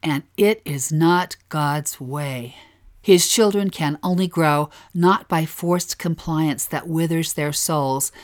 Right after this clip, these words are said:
but by having to discern truth from error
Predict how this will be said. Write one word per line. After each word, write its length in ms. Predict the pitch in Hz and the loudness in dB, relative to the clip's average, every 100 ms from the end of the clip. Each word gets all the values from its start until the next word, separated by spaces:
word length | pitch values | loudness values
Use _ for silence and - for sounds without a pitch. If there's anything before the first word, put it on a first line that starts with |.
| - - | -20 -12
but 160 | - 170 | -6 -4
by 120 | 170 | -2
having 420 | 151 - 165 165 | -2 0 0 0
to 140 | 151 170 | -2 -2
discern 600 | 147 - - 190 185 190 | -4 -4 0 2 2 0
truth 440 | - - 185 175 | -4 0 0 0
from 260 | - 160 151 | -4 -4 -4
error 480 | 175 156 151 131 127 | -4 -4 -4 -4 -8